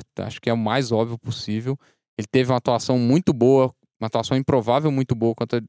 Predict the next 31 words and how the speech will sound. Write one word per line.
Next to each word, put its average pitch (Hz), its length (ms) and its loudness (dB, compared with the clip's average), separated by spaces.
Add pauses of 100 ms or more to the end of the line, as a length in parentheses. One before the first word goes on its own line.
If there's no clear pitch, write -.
(120)
contra 117 240 -4
o - 20 -12
Jags, 113 280 -2
mas 147 120 -2
a - 20 -8
gente 160 180 -4
sabe 131 340 0
que - 140 -2
a, 113 120 0 (320)
a 110 120 0
O 113 100 4
L 113 320 0
do, 107 320 -6 (600)
de 110 340 -2
Houston 127 200 0
é 127 60 2
muito 123 460 2
ruim 113 380 0 (440)
e 185 360 4 (360)
a, - 100 -2 (220)
pode 160 300 2
acontecer 151 480 -2
o 143 60 4
retorno 135 500 0
do 127 240 0
Deonta 120 380 0
Foreman, 147 500 0 (380)
que, 110 420 0
que 110 140 -6
tava 110 240 0
lesionado, 147 680 0